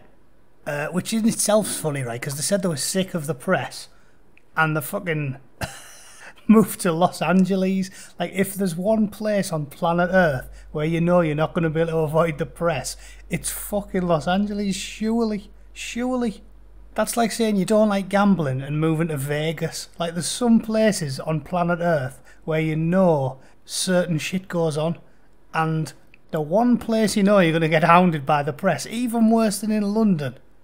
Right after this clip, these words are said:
is Los Angeles, Hollywood, Tinseltown. Uh, the idea that they don't, that they want privacy is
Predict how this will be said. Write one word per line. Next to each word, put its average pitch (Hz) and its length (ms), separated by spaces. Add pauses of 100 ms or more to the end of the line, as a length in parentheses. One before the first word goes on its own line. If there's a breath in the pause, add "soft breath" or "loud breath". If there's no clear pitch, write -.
(520 soft breath)
is 160 320 (200)
Los 165 400
Angeles, 170 600
Hollywood, 190 600 (300 soft breath)
Tinseltown. 180 920 (400 soft breath)
Uh, - 100 (500)
the 185 240
idea 208 520
that 143 240
they 156 60
don't, 165 500
that 175 120
they 165 80
want 160 280
privacy 165 500
is 151 260